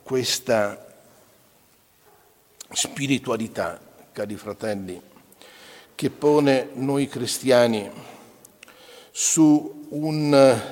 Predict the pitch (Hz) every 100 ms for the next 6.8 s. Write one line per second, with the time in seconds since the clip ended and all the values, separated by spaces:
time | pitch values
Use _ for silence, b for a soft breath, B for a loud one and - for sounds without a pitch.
0 | B B - 127 135 - - 139 135 -
1 | 123 113 - 113 127 131 117 107 - 131
2 | 98 87 82 90 _ b b b b b
3 | b b b _ - - 147 127 123 151
4 | 151 151 160 135 123 - - - 123 117
5 | - 131 127 117 113 98 - - - 117
6 | 143 123 90 80 76 - -